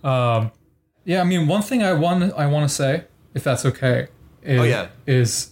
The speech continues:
Speaker 1: you know, um, just, just kind of pulling it back to Gaza and,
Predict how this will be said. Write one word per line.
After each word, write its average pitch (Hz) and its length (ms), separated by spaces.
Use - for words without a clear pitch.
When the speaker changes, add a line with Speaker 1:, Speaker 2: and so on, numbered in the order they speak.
Speaker 1:
you 147 120
know, 127 380
um, 117 320
just, - 340
just - 380
kind 131 160
of - 100
pulling 123 220
it 123 120
back 117 220
to 127 120
Gaza 117 400
and, 110 260